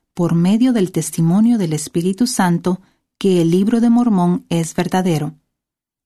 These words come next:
Para más información sobre este tema, consulte las páginas cuatro, sesenta y ochenta de este ejemplar.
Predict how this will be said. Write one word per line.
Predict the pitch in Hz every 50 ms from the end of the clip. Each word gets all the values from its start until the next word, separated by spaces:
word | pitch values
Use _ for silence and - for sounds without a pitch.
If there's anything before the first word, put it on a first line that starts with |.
| _ _ _
Para | - 180 175 170
más | 160 160 160 - -
información | 202 196 - 220 214 220 226 226 233 - 190 180 175
sobre | 190 - - 190 180 165 156 151
este | 156 151 - 220
tema, | 220 - 202 180 175 175 180 196 - _ _ _ _ _ _
consulte | _ - 254 254 247 254 - 294 277 262 320
las | 269 196 170 -
páginas | - 196 175 170 - - 214 233 240 247 -
cuatro, | - 196 175 160 160 - - 165 175 - _ _ _ _ _ _ _
sesenta | - - 254 254 254 - 185 165 160 160 - 165 165 - - -
y | 208 208 226
ochenta | 240 240 - - 175 165 165 - - -
de | 185 - 214 233 226
este | 196 - - - 160
ejemplar. | 156 151 - 180 175 175 - 170 143 143 - - _